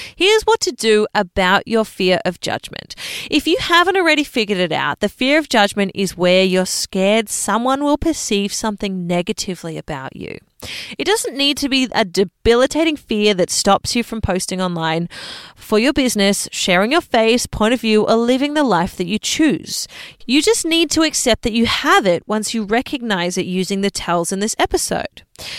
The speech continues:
I want you to know that it is totally okay to have a fear of judgment. Everyone's got it, even me. I just don't let it stop me from doing the things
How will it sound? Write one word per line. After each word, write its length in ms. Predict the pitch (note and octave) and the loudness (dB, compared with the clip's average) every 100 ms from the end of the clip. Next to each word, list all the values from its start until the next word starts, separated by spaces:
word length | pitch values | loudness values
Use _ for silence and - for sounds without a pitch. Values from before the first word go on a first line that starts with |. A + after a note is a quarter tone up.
| - | -4
I 60 | E4 | 0
want 220 | A4 B4 | 2 2
you 80 | G#4 | 2
to 80 | D4 | 2
know 260 | B3+ A3+ | 2 2
that 140 | G#3 A3 | 2 0
it 100 | B3+ | 0
is 220 | F#4+ - | -2 -2
totally 580 | - A3+ A3+ B3 B3 A#3 | -4 0 2 2 2 0
okay 320 | - F#3 F3+ | 0 0 0
to 80 | F#3+ | 0
have 180 | F3 | -2
a 60 | E3+ | -4
fear 260 | - F3 E3 | -6 -4 -4
of 160 | E3 | -6
judgment. 460 | - - - E2 - - - - - | -6 -8 -8 -12 -14 -18 -20 -20 -2
Everyone's 760 | B3 C4 A#3+ C#4 C4+ C4 A#3 - | 4 4 2 0 2 2 0 -2
got 180 | F#3+ | 0
it, 140 | E3+ - | 0 0
even 380 | A#3+ C#4 D#4+ A#3 | 0 0 0 0
me. 280 | G#3 F3 _ _ - - - - | 0 -2 _ _ -20 -20 -18 -4
I 140 | C4+ | 0
just 220 | F#4+ B4+ - | 4 4 4
don't 280 | E4 E4 | 2 2
let 120 | D#4+ E4 | 2 0
it 120 | - | 0
stop 380 | - - D4+ - | -4 0 0 0
me 180 | A3+ | -4
from 360 | G#3+ A#3+ A3+ F#3+ - | -4 -6 -6 -8 -6
doing 320 | A#3 B3+ D4+ | -2 0 0
the 80 | F4+ | -2
things 540 | - B3 A#3+ A#3+ A3+ | -2 -2 -2 -2 -6